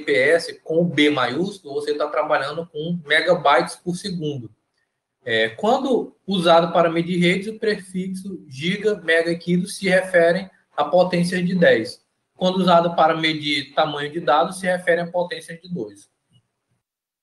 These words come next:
Nós temos aí a, as medidas, né? A questão das medidas de, de rede, de dados, a, a sua diferença, que eu falei, né? Em, em questão de, de você trabalhar com potências de dez para a questão de,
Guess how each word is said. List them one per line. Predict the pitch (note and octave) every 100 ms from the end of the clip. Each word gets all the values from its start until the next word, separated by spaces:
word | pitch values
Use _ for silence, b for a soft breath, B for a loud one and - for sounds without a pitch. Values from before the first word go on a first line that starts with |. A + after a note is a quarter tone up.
| _ _ _ _ _ _ _ _
Nós | F3 E3+
temos | E3+ E3 D#3+
aí | E3 D#3+
a, | D#3 D3 C3+ C3 C3
as | C3 C3+
medidas, | D#3 D3 C#3+ A#3+ A#3
né? | D#3+ F3 - - _ _ _ _ _ _ _ _
A | A#2 A2 G#2+
questão | A#2+ A#2+ C3+
das | B2+ B2+
medidas | C3 B2 C#3+ F3+ D3+
de, | B2+ A#2+ A2+ A2 G#2+ G#2+ _ _ _ _ _ _ _
de | B2+ C#3+
rede, | C#3 E3 - G2+ - _
de | - B2
dados, | C3 B2 C3 F#3 D3+
a, | B2+ B2 A#2
a |
sua | - C3
diferença, | B2+ - B2+ B2+ E3+ -
que | -
eu |
falei, | - C#3 B2 E3
né? | E3+ C#3+ E3+
Em, | A#2+ A#2+
em | A#2+
questão | A#2+ - B2+ A#2+
de, | A#2 A2+ A2 G#2+ G#2 _ _ _ _ _ _ _ _ _ _ _ _ _ _ _ _ _ _
de | A#2
você | A2+ - B2+
trabalhar | B2+ B2+ B2 A#2 C3
com | B2+
potências | B2 B2 B2 B2+ B2
de | D#3
dez | A#2 B2+ A2+
para | - C3 B2
a | A#2+
questão | B2+ - B2+ A#2
de, | A#2+ A#2 A2+ G#2+ G#2